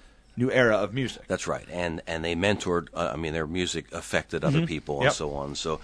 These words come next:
Speaker 2: yeah, the Romantic period being between eighteen twenty-five and eighteen seventy-five, and then, of course, the Impressionistic period,
Speaker 1: Mm-hmm.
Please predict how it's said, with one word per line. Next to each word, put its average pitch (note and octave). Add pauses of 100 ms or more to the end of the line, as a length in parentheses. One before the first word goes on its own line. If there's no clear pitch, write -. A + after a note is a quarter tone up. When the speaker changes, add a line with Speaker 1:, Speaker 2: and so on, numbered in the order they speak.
(280)
Speaker 2:
yeah, C3
the F2+
Romantic G2+
period F#2+
being E2+
between E2
eighteen E2
twenty-five D2+
and D2
eighteen D2
seventy-five, D#2+
and C#2+
then, C#2+
of C#2
course, -
the D2
Impressionistic E2
period, C#2+
Speaker 1:
Mm-hmm. G2+